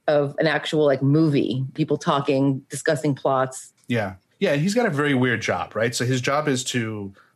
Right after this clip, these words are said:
Speaker 2: take an album cover and paint a bigger version of the album cover to hang in record stores for promotions,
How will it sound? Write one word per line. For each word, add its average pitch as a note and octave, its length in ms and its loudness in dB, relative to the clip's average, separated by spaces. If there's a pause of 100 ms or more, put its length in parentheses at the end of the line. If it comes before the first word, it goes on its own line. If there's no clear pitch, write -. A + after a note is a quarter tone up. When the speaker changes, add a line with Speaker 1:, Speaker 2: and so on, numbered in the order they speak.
(140)
Speaker 2:
take C3+ 240 -4
an B2 40 -2
album A#2 300 0
cover G#2 500 -4
and A2 160 -8
paint B2 300 -2
a A2+ 60 -2
bigger B2 360 -4
version C3+ 400 -2
of G2+ 120 -4
the G2+ 100 -6
album F#2+ 280 -6
cover F#2+ 400 -6
to G#2+ 120 -6
hang G#2 320 -8
in F#2+ 160 -10
record B2 320 -4
stores G2 400 -8
for - 160 -14
promotions, B2+ 720 -4